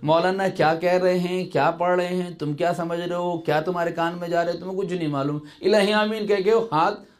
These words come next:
मुंह पे फेर लेना है कि दुआ कबूल हो जाएगी। ऐसे दुआएं कबूल नहीं होती हैं।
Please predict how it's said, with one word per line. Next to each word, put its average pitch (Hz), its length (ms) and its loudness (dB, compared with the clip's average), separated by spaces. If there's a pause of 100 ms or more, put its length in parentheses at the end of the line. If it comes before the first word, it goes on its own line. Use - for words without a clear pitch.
(140)
मुंह 165 180 -2
पे 160 60 -10
फेर 139 200 0
लेना 135 300 -2
है 147 80 -4
कि 147 100 -2
दुआ 143 340 0
कबूल 135 160 -4
हो 117 80 -2
जाएगी। 110 260 -6
ऐसे 143 260 -2
दुआएं 147 420 -2 (240)
कबूल 131 440 0 (200)
नहीं 180 200 -2
होती 123 360 -2
हैं। - 220 -14